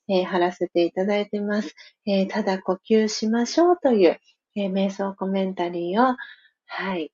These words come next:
えー、朗読をさせていただきました。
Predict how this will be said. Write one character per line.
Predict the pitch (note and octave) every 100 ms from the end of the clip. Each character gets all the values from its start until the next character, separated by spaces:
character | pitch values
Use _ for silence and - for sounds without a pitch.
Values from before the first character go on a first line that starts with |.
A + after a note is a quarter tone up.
| -
え | E3+ D#3
ー、 |
朗 | E3+ E3+
読 | E3 - F3
を | E3+
さ | - E3+
せ | F#3
て | F#3+ A3+
い | A3+
た | A#3+
だ | A#3+ A#3
き | B3+
ま | B3 B3+
し | B3
た。 | A#3